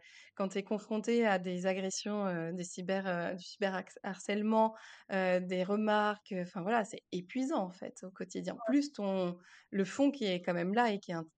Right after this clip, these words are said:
Speaker 1: enfin, qui est le principal, c'est ton métier, ton combat, et cetera. Donc, euh,
Speaker 2: Et, et donc, ça se répercute
Speaker 1: ouais.
Speaker 2: sur le corps, effectivement,
Speaker 1: Bah,
Speaker 2: c'est
Speaker 1: voilà, ouais, ouais.
Speaker 2: Mais ça,
Speaker 1: Bon,
Speaker 2: faut aussi, euh,
Speaker 1: euh,
Speaker 2: l'accepter, et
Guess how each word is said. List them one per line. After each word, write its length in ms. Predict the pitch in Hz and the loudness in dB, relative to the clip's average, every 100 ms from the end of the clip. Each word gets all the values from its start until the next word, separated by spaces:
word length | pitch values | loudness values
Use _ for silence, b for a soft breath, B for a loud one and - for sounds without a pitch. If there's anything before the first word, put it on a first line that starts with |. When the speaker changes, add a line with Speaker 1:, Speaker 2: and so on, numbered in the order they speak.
| _ | _
Speaker 1:
enfin, 200 | 165 175 | -10 -8
qui 120 | 180 | -6
est 20 | |
le 140 | 170 165 | -6 -6
principal, 640 | - 175 - 180 240 240 | -6 -6 -6 0 2 2
c'est 200 | 240 208 | -2 -10
ton 120 | - 175 | -6 -6
métier, 300 | 175 226 220 | -2 -2 -2
ton 160 | 190 | -4
combat, 440 | 185 180 175 202 196 | -6 -2 0 0 0
et 60 | 185 | -6
cetera. 440 | 170 202 208 202 | -8 -6 -4 -4
Donc, 260 | 175 175 175 | -4 -8 -6
euh, 80 | 226 | 2
Speaker 2:
Et, 360 | 226 233 233 | 4 4 4
et 40 | 220 | 2
donc, 160 | 302 | 2
ça 100 | 254 | 0
se 60 | 226 | 0
répercute 420 | 247 214 220 226 | -2 -2 0 2
Speaker 1:
ouais. 40 | 202 | 2
Speaker 2:
sur 140 | 220 - | -2 -8
le 80 | - | -2
corps, 180 | 220 220 | 2 2
effectivement, 540 | 196 190 - 185 208 208 202 196 | 0 -8 -12 -8 -6 -6 -4 0
Speaker 1:
Bah, 180 | 196 185 | 2 4
Speaker 2:
c'est 0 | |
Speaker 1:
voilà, 280 | 190 185 190 _ - | 4 2 -4 _ -4
ouais, 200 | 226 214 | 0 0
ouais. 140 | - - _ _ _ _ _ _ _ _ _ _ 208 180 | 0 -6 _ _ _ _ _ _ _ _ _ _ -2 4
Speaker 2:
Mais 80 | 233 | 6
ça, 100 | 359 | 8
Speaker 1:
Bon, 20 | 359 | 6
Speaker 2:
faut 100 | 220 | 2
aussi, 320 | 294 - 302 294 | -2 -10 0 4
euh, 60 | |
Speaker 1:
euh, 0 | |
Speaker 2:
l'accepter, 1500 | 240 - - - _ 269 320 359 359 262 214 208 208 214 | 6 4 0 -20 _ 0 2 4 6 4 4 2 2 0
et 40 | 220 | -2